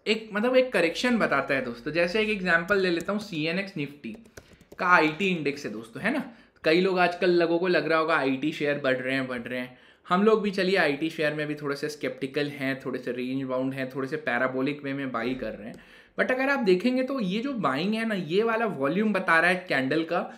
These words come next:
देखिए, चूंकि आप आईटी इंडेक्स में ट्रेड नहीं कर सकते हो, उसके लिए आप ईटीएफ़ खरीद सकते हो या आईटी बीज खरीद सकते हो। लेकिन ये वाला जो size of candle है, आप ध्यान से देखना, इसने कितने दिन के हाईज को ब्रेक किया है,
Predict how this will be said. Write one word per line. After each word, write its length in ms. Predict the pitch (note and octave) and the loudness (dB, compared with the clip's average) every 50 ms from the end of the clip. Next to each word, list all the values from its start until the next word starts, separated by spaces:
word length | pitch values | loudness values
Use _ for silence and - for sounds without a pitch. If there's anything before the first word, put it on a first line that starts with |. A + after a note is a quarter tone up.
| - - - _ _ _ _ - | -20 -20 -20 _ _ _ _ -4
देखिए, 420 | D#3+ E3 E3 - D3 A#2+ - - - - _ _ _ _ _ _ _ - | -4 -4 -2 -2 -4 -4 -4 -8 -16 -20 _ _ _ _ _ _ _ -6
चूंकि 240 | - G3+ F#3 A#3+ A#3+ | -6 -6 -2 2 2
आप 140 | A#3+ A#3+ A#3+ | 2 2 2
आईटी 420 | F3+ D3+ C#3 C#3 C#3+ D3 - A#3+ A#3+ | 2 0 2 2 2 2 2 2 4
इंडेक्स 300 | A#3+ A3 A3+ A#3+ A#3 A#3+ | 4 4 4 2 2 2
में 120 | A#3+ A#3+ | 0 0
ट्रेड 260 | A#3+ A#3 A3+ A#3 G#3+ | 0 0 -2 0 0
नहीं 220 | A3 A3+ A#3+ B3+ A#3 | 2 2 2 2 4
कर 120 | G3+ F3+ | 2 0
सकते 340 | F3 - F3 - - - C#3 | 0 0 -4 -6 -4 -2 -2
हो, 140 | D3+ F#3 A3+ | 0 0 -2
उसके 220 | G#3+ A3 - A#3 | -2 -2 -2 0
लिए 120 | A3+ A#3 A3 | 0 2 2
आप 140 | G#3 G#3 - | 0 0 -2
ईटीएफ़ 360 | E3 D#3 D#3 F#3+ G#3 G#3+ G#3 | -6 -6 -2 0 0 0 0
खरीद 240 | - G3 F#3 F#3 F#3+ | 2 2 2 2 2
सकते 280 | - - - G3 - G3 | 2 -2 -4 -2 -2 -2
हो 60 | F#3+ | 0
या 200 | F#3+ F#3 F3+ - D3+ | 0 0 -2 -4 -4
आईटी 340 | D3 C#3+ C#3+ D3 G3+ G#3 F#3+ | -4 -2 -2 -2 -4 -4 -2
बीज 300 | E3+ F3 F3+ F3+ F3 - | 0 0 0 0 -2 -2
खरीद 240 | D3+ B2+ A#2 A2 - | -2 -2 -2 -2 -4
सकते 300 | - G#2 - - - G#2+ | -8 -14 -14 -12 -8 -6
हो। 60 | B2+ | -4
लेकिन 420 | D#3 F#3+ G3+ B3+ B3 A#3 A3+ A#3 - - - - _ - - | -2 -2 0 2 0 2 0 -2 -8 -12 -18 -20 _ -14 -8
ये 180 | C#3+ F3 A3 | 0 4 4
वाला 240 | A#3+ B3 B3+ B3+ C4 | 6 6 6 4 4
जो 120 | A#3+ C#4 C4+ | 2 2 0
size 380 | - - D#3+ D#3 F#3 A3 A#3 | 2 2 4 4 4 4 4
of 100 | B3 A#3+ | 2 2
candle 320 | B3 - F#3+ D3+ C#3+ C#3+ D3+ | 0 0 -2 -2 0 0 0
है, 120 | E3+ F#3+ | 2 2
आप 100 | G3+ G3+ | 2 0
ध्यान 340 | F3 D#3 E3+ E3 F3+ G3+ G#3 | -2 0 0 2 2 2 2
से 100 | G3 F#3 | 0 -2
देखना, 300 | D#3 D3 - - C3+ C3+ | -4 -4 -6 -4 -6 -6
इसने 240 | D3+ D3+ - A#3+ B3+ | -4 -2 0 0 0
कितने 400 | B3 A#3 G#3 - - A3+ A#3+ C#4 | 0 -2 -2 2 4 4 4 6
दिन 200 | C#4 C#4 C4 C4 | 6 6 4 4
के 120 | C#4+ C4+ | 4 2
हाईज 380 | A3+ G3 D#3 D3+ E3+ G3+ G3+ - | 2 2 4 4 4 2 2 0
को 140 | - A#3 | 0 0
ब्रेक 280 | G#3+ D#3 E3+ E3 D#3+ - - | 2 2 2 0 0 -2 -2
किया 180 | C#3+ C3+ B2+ | 0 0 0
है, 340 | B2 C3 C3 - B3 - - | 0 -2 -6 -8 -10 -12 -18